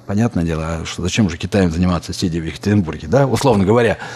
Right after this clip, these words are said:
Это не только в России, это общая беда, и в Европе такая же вещь, между прочим. Вот. Так что у нас есть очень яркие люди.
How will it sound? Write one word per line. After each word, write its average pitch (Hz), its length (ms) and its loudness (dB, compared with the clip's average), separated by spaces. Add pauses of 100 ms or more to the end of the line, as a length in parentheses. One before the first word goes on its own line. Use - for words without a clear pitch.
(640)
Это 143 260 0
не 175 60 4
только 120 640 4
в 107 80 4
России, 127 340 4
это 107 140 4
общая 127 300 4
беда, 113 320 4
и 95 100 6
в 104 60 4
Европе 139 280 4
такая 82 320 2
же 78 120 4
вещь, 73 260 2
между - 160 -10
прочим. - 320 -6 (800)
Вот. 90 400 2 (240)
Так 110 160 2
что - 140 2
у 127 40 8
нас 117 100 6
есть 131 160 4
очень 156 220 4
яркие 110 380 6
люди. 85 360 4